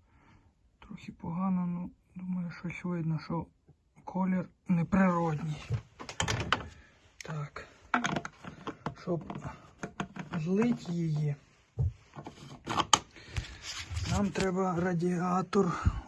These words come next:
Ось тут. Он пробка. Зараз я її покажу вам. Так, так, не буде.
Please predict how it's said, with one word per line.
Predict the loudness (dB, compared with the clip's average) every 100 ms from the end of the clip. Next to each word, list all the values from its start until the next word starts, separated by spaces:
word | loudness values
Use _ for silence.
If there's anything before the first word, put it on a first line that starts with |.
| -10
Ось | -4 -2 -2 -6 -8 -8 -14 -20 -20 -18 -16 -14 -14 -14 -12 -2
тут. | 0 2 4 4 2 -6 -18 -20 -20 _ -20 _ _ -20 -20 -20 -20 -16 -6 -6 -6 -20 _
Он | -2 2 2 0 -8
пробка. | 2 6 6 4 2 4 4 2
Зараз | -2 0 0 -2 -4
я | -2 2
її | 6 8 8 6 -4
покажу | -4 -2 0 2 2 2 0
вам. | -2 -4 -6 -8 _ _ -20 -12 -6 -4 -6 -8 -14 -6
Так, | -2 0 -2 -8 -10 -6 -6 -6 -12 -12 -10
так, | -10 -10 -6
не | -2 -2 -2 -4 -2
буде. | -2 -2 -2